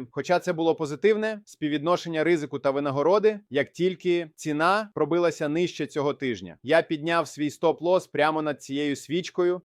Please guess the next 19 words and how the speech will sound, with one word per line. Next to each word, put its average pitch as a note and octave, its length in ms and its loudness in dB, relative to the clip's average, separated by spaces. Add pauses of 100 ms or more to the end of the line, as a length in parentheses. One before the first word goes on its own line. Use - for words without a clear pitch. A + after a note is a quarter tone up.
(420)
Тепер, F#3+ 400 2
коли E3 240 2
я E3+ 160 4
перемістив D3+ 540 -4
свій C#3 220 -4
стоп-лосс, D#3+ 640 0
моє D3 380 2
співвідношення D3+ 960 -4
ризику C3+ 680 -2
та C#3+ 100 2
винагороди D#3 720 0
змінилося C#3+ 720 -4
з A#2 160 -12
один D3 360 -2
до C#3 120 0
один D3 420 -2
на C3 100 0
близько. B2 460 -6
Один E3 260 -2